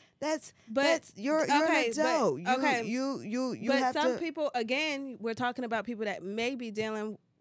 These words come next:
Speaker 2: with insecurities and traumas. If someone, right, 'cause there's people out there who, men who may not be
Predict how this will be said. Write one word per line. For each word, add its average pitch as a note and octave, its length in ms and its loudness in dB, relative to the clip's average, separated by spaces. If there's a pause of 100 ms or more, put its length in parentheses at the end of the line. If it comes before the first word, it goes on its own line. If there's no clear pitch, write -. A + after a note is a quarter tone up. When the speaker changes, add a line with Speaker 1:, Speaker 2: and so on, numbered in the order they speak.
Speaker 2:
with G3+ 300 -2 (160)
insecurities A3+ 800 -4
and D4 120 -6
traumas. D4 460 -4 (1000)
If B3 220 0 (420)
someone, D4 840 0 (160)
right, A#3+ 420 2
'cause B3 140 -4
there's A3+ 200 -2
people D4+ 300 -4
out A#3 280 0
there G#3+ 360 -2 (140)
who, A#3 260 -2 (320)
men C#4 420 2
who C4+ 140 -6
may B3 200 -2
not A#3+ 220 -2
be A#3+ 160 -8